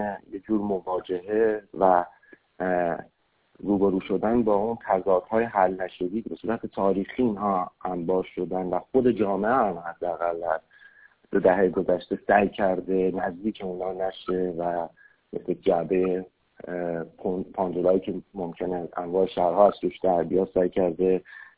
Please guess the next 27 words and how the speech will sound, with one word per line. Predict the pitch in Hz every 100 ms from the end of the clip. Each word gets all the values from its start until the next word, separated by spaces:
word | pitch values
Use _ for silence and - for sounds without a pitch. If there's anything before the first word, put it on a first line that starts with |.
| -
درش | 98 98
رو | -
باز | 87 98 101 98
نکنه | 101 104 - 107 104
و |
اینم | 104 - 135 135 127
فقط | - 120 123 123
م-، | 110 101 101 - _ _
منحصر | 107 104 101 107 98 - 107
به | 101 95
تضاد | - 101 90 98 92 101 98 95 - - -
اسلامگراها | 104 - 104 98 98 101 95 98 98
و |
سکولارا | 95 104 - 101 95 95 107
نیست. | 113 113 107 - _ -
این | 95 95 95 - - - _ _ _
فابریک | - 98 101 113 113 113 98 85 _ _ _ _ _ -
اجتماعی | 87 - 98 95 92 95
در | 95 92 -
الجزایر | 92 87 90 - 95 92 98
خیلی | - - 101
متکثر | 101 92 92 - 90 - 104 101
و |
چنگانه | 101 - 87 85 85 85 90
است | 98 92 - -
و |
اینو | 101 107 107 98